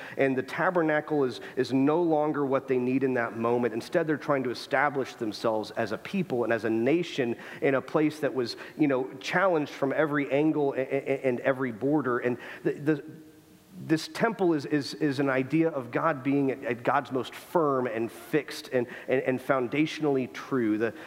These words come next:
the kind of God that is the same yesterday and today and tomorrow. A-, and I want us to not miss that the stones and the place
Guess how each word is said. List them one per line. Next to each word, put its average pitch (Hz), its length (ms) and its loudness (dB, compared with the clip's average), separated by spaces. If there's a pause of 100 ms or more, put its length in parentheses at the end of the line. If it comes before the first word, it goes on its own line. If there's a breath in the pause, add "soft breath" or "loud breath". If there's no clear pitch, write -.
the 131 60 -2
kind 170 260 2
of 120 140 -2
God 139 300 0
that 127 100 0
is 123 100 -4
the 120 120 -6
same 139 460 2 (200 loud breath)
yesterday 123 640 0
and 120 160 0
today 123 680 0
and 113 280 0
tomorrow. 107 760 0 (920 loud breath)
A-, 170 180 0
and 180 300 2 (160)
I 165 100 4
want 190 220 2
us - 80 -10
to 202 100 0
not 165 240 2
miss 151 320 2
that 147 180 -10
the 135 60 -8
stones 185 800 0
and 135 160 0
the 123 60 -2
place 135 680 -2